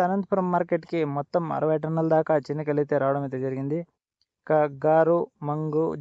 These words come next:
జాలి ఇలా ఉన్న కాయలు అయితే ఇరవై నాలుగు వేలతో ఈరోజు స్టార్ట్ అవడం అనేది జరిగింది. ఇక టాప్ రేట్ విషయానికి వస్తే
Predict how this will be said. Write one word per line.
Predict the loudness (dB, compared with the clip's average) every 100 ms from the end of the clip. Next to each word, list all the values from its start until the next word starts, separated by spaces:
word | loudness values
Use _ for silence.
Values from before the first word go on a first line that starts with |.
| 0
జాలి | 2 2 0
ఇలా | 0 0
ఉన్న | -2 -4
కాయలు | -2 0 0
అయితే | 0 0 0
ఇరవై | 0 0
నాలుగు | 0 0 -2
వేలతో | -2 -2 -2
ఈరోజు | -2 -2 -2 -2 -4
స్టార్ట్ | -2 -2 0 0
అవడం | 0 -2 -4
అనేది | -6 -4 -6 -8 _ _ _ _ _ _
జరిగింది. | 0 2 2 0 -2 -6 _ _ _ _
ఇక | -8 0
టాప్ | 0 2
రేట్ | 0 0
విషయానికి | -4 -4 -4
వస్తే | -2